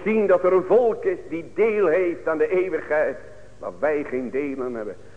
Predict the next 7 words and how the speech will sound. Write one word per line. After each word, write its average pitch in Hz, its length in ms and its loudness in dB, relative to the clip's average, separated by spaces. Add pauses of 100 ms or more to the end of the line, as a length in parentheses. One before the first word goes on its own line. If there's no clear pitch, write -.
(380)
Dat 98 140 -6
geeft 107 180 0
een 104 120 -2
gezicht - 720 0 (1040)
op 135 160 -2
het - 120 -12 (120)
erfvolk. 110 640 -6